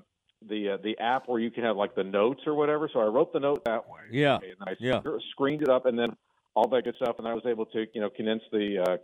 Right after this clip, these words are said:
Speaker 1: copy to a singular font or whatever. I was
Speaker 2: Nice.
Speaker 1: missing one step, and thank God for kids who can help you, because my Crimson Tide Kylie, who had just graduated, helped me with this one step so that it could absolutely, so it could transform, so that it could be re-, legible for
Speaker 2: Yeah.
Speaker 1: everything, and I could make the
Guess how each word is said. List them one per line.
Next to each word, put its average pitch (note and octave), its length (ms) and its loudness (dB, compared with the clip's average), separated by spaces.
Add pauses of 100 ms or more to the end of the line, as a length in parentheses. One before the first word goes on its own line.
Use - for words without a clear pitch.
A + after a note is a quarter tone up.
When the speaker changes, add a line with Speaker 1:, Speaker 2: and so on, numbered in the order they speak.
Speaker 1:
copy A2 420 -2
to A2+ 100 0 (180)
a G2 100 -4 (120)
singular G#2+ 380 0
font F2 440 0
or G2+ 100 -6
whatever. F2+ 300 -4 (460)
I B2 120 -4
was F2+ 140 -6
Speaker 2:
Nice. B2+ 120 -2
Speaker 1:
missing F3 280 2
one D3 200 0
step, D3 200 2
and A2+ 100 -2 (100)
thank F#3 180 -4
God E3 300 2
for A#2+ 80 -10
kids C#3 340 -6
who B2 60 -8
can A2+ 160 -12
help A2+ 160 -2
you, G#2+ 80 -10
because G#2 320 -2
my A2+ 160 -2 (440)
Crimson E3+ 380 0
Tide C#3 320 0
Kylie, B2+ 340 0
who A2 100 -4
had F#2+ 120 -6
just B2 240 -4
graduated, A2+ 680 0
helped B2+ 200 0
me C3 60 -8
with A2+ 160 -4
this G#2 180 -6
one A#2 340 -4
step - 160 -4
so - 180 -2
that F#2+ 40 -2
it F#2+ 100 -4
could G#2+ 180 -2
absolutely, G#2+ 500 -2 (460)
so B2 80 -2
it A#2 40 2
could F#2 120 -8
transform, C3 680 0 (220)
so - 100 -4
that A#2 160 2
it A#2 80 -2
could A#2+ 120 -4
be G#2+ 120 0
re-, G#2+ 200 0 (100)
legible A#2 460 2
for B2+ 60 -4
Speaker 2:
Yeah. G#2+ 120 0
Speaker 1:
everything, G#2+ 360 -4
and G#2+ 80 -2
I G2+ 100 2
could G2+ 160 -10
make A2+ 280 0
the - 60 -20